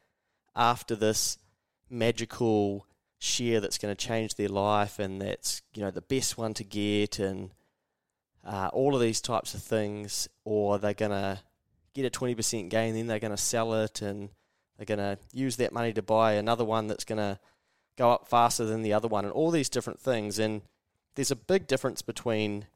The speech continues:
whether you're trying to trade when you're buying and selling or whether you're investing, whether you're buying and holding for the long term and hoping that that company does what it's supposed to do and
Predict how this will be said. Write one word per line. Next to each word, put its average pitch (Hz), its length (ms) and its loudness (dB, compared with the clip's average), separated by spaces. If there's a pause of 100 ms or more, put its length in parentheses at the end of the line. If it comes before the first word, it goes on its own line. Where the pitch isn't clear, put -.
whether 123 200 -2
you're 110 200 0
trying 107 260 -2
to - 80 -8
trade 113 640 0
when 120 180 -6
you're 101 140 0
buying 107 380 2
and 90 100 -8
selling 110 420 -2 (1400)
or 135 120 2
whether 139 200 4
you're 107 460 4
investing, 98 640 -4
whether 101 160 -4
you're 101 160 0
buying 131 640 2 (420)
and 104 160 -8
holding 107 720 2
for - 140 -6
the 101 100 0
long 101 280 -2
term 107 480 -4 (560)
and 101 140 -6
hoping 123 340 2
that 90 120 -10
that 113 200 -2
company 107 340 -2
does 107 540 0 (560)
what 123 160 6
it's - 100 -2
supposed - 380 2
to 104 80 -6
do 110 440 2 (440)
and 107 560 -2